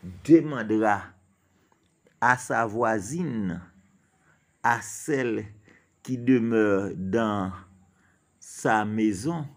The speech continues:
dè vaz dajan, dè vaz dò, dè vètman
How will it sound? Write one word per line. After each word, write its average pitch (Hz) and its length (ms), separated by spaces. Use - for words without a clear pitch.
dè 107 300
vaz 104 460
dajan, 98 640
dè 104 280
vaz 95 360
dò, 110 480
dè 101 280
vètman 98 600